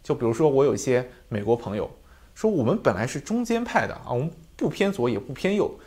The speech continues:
但现在社会左转，我们就站着不动，突然间就变成了右派了啊！说放弃传统，名义上啊是为了更多的自由，但是到头来呢，却发现很多自由都消失了。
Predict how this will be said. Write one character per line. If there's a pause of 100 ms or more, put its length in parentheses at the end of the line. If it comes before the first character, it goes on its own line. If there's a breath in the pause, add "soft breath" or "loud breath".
(180 loud breath)
但
现
在
社
会
左
转， (520 soft breath)
我
们
就
站
着
不
动， (400 loud breath)
突
然
间
就
变
成
了
右
派
了 (240)
啊！
说
放
弃
传
统， (380 loud breath)
名
义
上
啊
是
为
了
更
多
的
自
由， (520 soft breath)
但
是
到
头
来
呢，
却
发
现 (920 soft breath)
很
多
自
由 (460)
都
消
失
了。